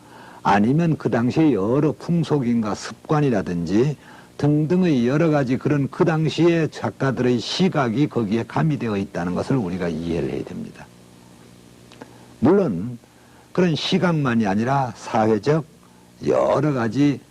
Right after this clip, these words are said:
사상, 그다음에 풍습,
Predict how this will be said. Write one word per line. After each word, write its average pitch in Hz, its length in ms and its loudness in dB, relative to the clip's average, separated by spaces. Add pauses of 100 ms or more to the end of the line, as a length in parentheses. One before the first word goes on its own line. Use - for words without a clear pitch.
사상, 113 680 -2 (400)
그다음에 98 460 -2 (120)
풍습, 139 540 -2